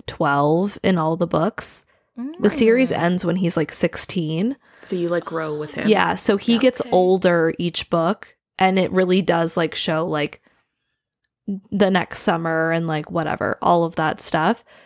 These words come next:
Speaker 1: So I guess that's kind of a thing when you, your series, they stay the same age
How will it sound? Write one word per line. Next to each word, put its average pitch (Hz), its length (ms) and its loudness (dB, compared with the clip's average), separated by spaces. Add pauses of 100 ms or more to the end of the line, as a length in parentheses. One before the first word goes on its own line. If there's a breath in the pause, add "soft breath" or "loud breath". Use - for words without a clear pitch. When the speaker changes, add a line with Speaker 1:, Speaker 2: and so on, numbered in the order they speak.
(120)
Speaker 1:
So 202 400 0 (1200)
I 208 140 4
guess 226 280 0
that's - 180 -6
kind 302 240 -2
of 233 160 -2
a 202 100 -2
thing 196 300 0
when 190 200 2
you, 180 540 2 (240)
your 196 320 2
series, 175 680 0
they 180 120 2
stay 175 240 0
the 170 80 -4
same 170 320 -2
age 165 640 -2